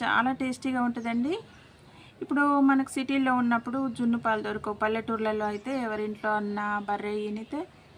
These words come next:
పాలు కొనుక్కొచ్చుకోవడమా, లేదా తెలిసిన వాళ్ళైతే ఇవ్వడం, తింటూ ఉంటాం. మనకిష్టము అని వాళ్ళు ఇస్తూ ఉంటారు. ఇప్పుడు సిటీల్లో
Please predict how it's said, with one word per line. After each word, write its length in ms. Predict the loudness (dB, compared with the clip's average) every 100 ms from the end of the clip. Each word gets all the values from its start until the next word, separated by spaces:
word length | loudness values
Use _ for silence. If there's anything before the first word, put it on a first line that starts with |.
| -20 -20 -20 -12 2
పాలు 400 | 6 6 4 0 -2 -4 -8 -6
కొనుక్కొచ్చుకోవడమా, 840 | -2 -2 -2 -8 -4 -2 0 0 0 0
లేదా 240 | -4 -2 -2 -2
తెలిసిన 300 | -6 -6 0 2
వాళ్ళైతే 440 | 2 0 -4 -6 -4 -4 -6
ఇవ్వడం, 400 | -4 -4 -4 -6 -10 -14 -4
తింటూ 300 | 0 2 0 -2
ఉంటాం. 260 | -2 -4 -2 -4
మనకిష్టము 600 | -6 -8 -6 -4 -4 -4 -6 -6 -8 -12 -18 -20 -20 -18 -2 2
అని 140 | 4 6
వాళ్ళు 180 | 4 2
ఇస్తూ 240 | -2 -2 -2
ఉంటారు. 360 | 0 -4 -4 -10 -18 -20 -20 -20 -20 -20 -20 -20 -20 -20 -20 -20 -20 -20 -20 -20 -20 -14 -10
ఇప్పుడు 260 | -6 -2 -2 -2
సిటీల్లో 460 | -2 2 4 8 8